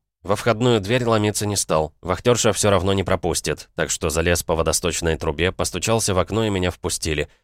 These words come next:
И пофиг, что комната женская, и там три хозяюшки, и никакого интима. Постелили на полу, и я спал в тепле, а утром выгнали тем же путем,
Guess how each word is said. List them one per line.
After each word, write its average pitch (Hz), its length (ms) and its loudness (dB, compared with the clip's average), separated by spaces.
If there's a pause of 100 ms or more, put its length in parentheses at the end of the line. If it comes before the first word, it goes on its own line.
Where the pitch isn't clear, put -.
(200)
И 101 80 -6
пофиг, 120 400 2
что - 220 -2
комната 92 440 0
женская, 85 480 -2
и 85 140 -6
там 80 240 0
три 85 140 -2
хозяюшки, 80 600 -4 (360)
и 95 80 -6
никакого 104 480 0
интима. 90 420 -2 (200)
Постелили 95 520 0
на 87 160 0
полу, 98 400 0 (300)
и 98 80 -4
я 98 220 0
спал 101 300 2
в - 80 -2
тепле, 80 440 -2 (340)
а 92 100 -2
утром 120 380 2
выгнали 107 380 0
тем 104 200 0
же 95 120 -2
путем, 87 440 -2